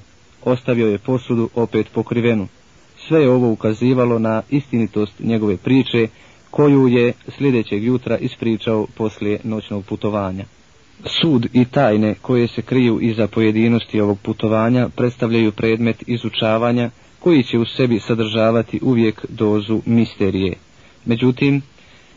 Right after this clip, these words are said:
ima nekih razumnih pitanja. Kako će se to vojstvo prenijeti na poslanika alejhisselam i njegove sljedbenike u vrijeme dok on luta obroncima Mekke, proganjan od ljudi? Ovo pitanje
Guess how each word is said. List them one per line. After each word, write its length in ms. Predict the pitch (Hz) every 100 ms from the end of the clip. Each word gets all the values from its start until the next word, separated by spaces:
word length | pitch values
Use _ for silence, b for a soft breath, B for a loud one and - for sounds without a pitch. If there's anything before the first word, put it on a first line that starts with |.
| b -
ima 220 | 170 135
nekih 400 | 147 143 127 117
razumnih 480 | 135 127 117 110 104
pitanja. 520 | 120 110 107 95 95 92 - - - -
Kako 300 | - 143 139
će 160 | - 123
se 140 | 110
to 280 | - 123 110
vojstvo 420 | 117 117 113 -
prenijeti 520 | 104 120 117 110 107 107
na 200 | 107 -
poslanika 600 | 120 113 107 110 113 107
alejhisselam 760 | 104 104 107 107 - 113 117 110
i 120 | 113
njegove 320 | 110 107 101 101
sljedbenike 680 | - 113 117 117 110 110 107 B B B
u 100 | 151
vrijeme 440 | 135 131 135 139 127
dok 240 | 117 117 113
on 140 | 110
luta 400 | 123 120 120 110
obroncima 560 | 113 110 107 104 104 98
Mekke, 440 | 110 131 - 123 117 b b -
proganjan 540 | 143 123 117 117 113 -
od 140 | 120
ljudi? 400 | 113 104 98 - - _ _ _ - -
Ovo 200 | 107 101
pitanje 560 | 120 127 135 127 120